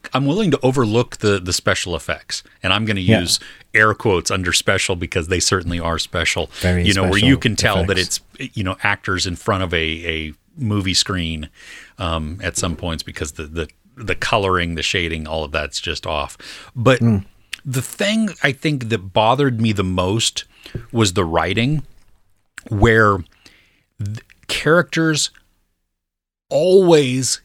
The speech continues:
Speaker 1: kept saying the other characters' names. Like, in
Speaker 2: Willow.
Speaker 1: normal com-, y-,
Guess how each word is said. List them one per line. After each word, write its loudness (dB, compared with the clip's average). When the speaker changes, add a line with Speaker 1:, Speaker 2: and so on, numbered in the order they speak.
Speaker 1:
kept -2
saying 2
the -4
other 0
characters' -2
names. -2
Like, -2
in 6
Speaker 2:
Willow. 8
Speaker 1:
normal 8
com-, -2
y-, -14